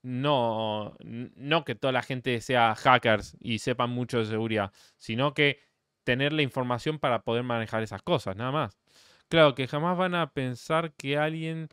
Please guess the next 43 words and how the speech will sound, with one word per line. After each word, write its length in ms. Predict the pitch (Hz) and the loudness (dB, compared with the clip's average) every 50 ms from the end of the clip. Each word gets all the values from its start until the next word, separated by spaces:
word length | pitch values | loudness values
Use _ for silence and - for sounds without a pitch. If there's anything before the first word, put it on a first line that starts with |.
| _ _ _ _ | _ _ _ _
les 200 | - 123 117 117 | -6 -4 -4 -2
va 160 | 139 147 151 151 | 0 2 2 0
a 60 | 143 | 0
sacar 440 | - - 127 120 135 143 147 135 - - 131 | -2 -6 -6 -2 -2 -2 -2 -4 -6 -12 -18
sus 200 | - - 123 - _ | -12 -12 -12 -12 _
cosas, 460 | - 151 143 117 - 101 98 95 92 - _ _ _ _ _ _ _ _ _ _ _ _ _ | -2 -2 -2 0 -2 -2 -4 -4 -4 -10 _ _ _ _ _ _ _ _ _ _ _ _ _
pero 380 | _ 127 120 120 123 127 - - | _ 0 2 4 4 2 2 0
es 200 | - 156 156 - | -2 -2 -2 -4
como 420 | - - 156 147 143 135 127 123 | -4 -4 -2 -2 0 0 0 0
dejar 360 | 123 123 117 - - 156 156 156 | 0 -2 -4 -4 -2 -2 -2 0
la 220 | 143 127 123 120 | 0 -2 -2 -2
puerta 420 | - 151 151 151 - - 151 147 | -2 -4 -4 -4 -4 -2 -2 0
de 100 | 135 123 | 0 -2
tu 160 | 113 - 120 110 | -4 -6 -8 -6
casa 280 | - 131 127 - 135 | -6 -6 -4 -4 -2
abierta. 420 | 127 139 165 147 117 - 104 98 98 | -2 0 0 -2 -2 -2 -4 -6 -6
Claro, 500 | - - 170 185 175 151 139 127 - - | -4 2 4 6 6 6 6 2 -2 0
bueno, 340 | 147 156 147 131 107 95 - _ _ _ _ _ _ _ | 0 2 2 2 -2 -4 -8 _ _ _ _ _ _ _
acá 260 | 117 117 - 175 165 | -4 2 4 4 4
sí, 160 | - 185 170 156 139 127 - - - _ _ | 4 4 4 4 4 0 -6 -14 -20 _ _
acá 260 | - 120 - 170 190 | 0 2 4 4 2
lo 140 | 190 175 - | 2 2 -2
primero 320 | 165 151 151 160 160 151 | -2 -4 -2 -2 -2 -2
que 80 | 147 139 | -2 -4
tenés 220 | 135 139 143 143 | -4 -6 -4 -4
que 100 | 139 131 | -6 -6
pensar, 320 | 123 131 123 120 156 156 | -4 -6 -6 -2 -2 -2
lamentablemente, 920 | 156 160 143 131 123 117 127 127 127 127 127 135 147 160 156 170 175 160 135 | -2 -2 -4 -4 -2 -2 -2 -2 -2 -2 -2 -4 -4 -6 -4 -2 0 0 0
es 40 | 117 - | -2 -6
que 300 | - 120 110 107 104 104 | -8 -6 -6 -6 -6 -8
siempre 360 | - - 135 131 123 135 131 | -6 -6 -6 -6 -2 0 0
alguien 260 | 127 131 135 131 117 | 0 0 0 -6 -4
te 80 | - 110 | -4 -4
va 100 | 107 117 | -4 -4
a 40 | 110 | -4
querer 280 | - 120 117 113 113 110 | -4 -2 -2 -2 -2 -2
sacar 280 | - 117 110 120 120 117 | -4 -4 -2 -2 -4 -4
tus 140 | - 123 | -6 -10
cosas, 340 | - - 160 151 - 175 143 | -4 -2 -2 -2 0 -2 -2
aunque 300 | 135 110 113 - - 117 | -2 -6 -6 -4 -6 -4
no 140 | 110 113 113 | -4 -4 -6
seas 240 | 113 127 117 117 113 | -2 -2 -2 -2 0
nadie. 380 | 117 113 107 101 98 92 90 | 0 -2 0 -2 -4 -6 -8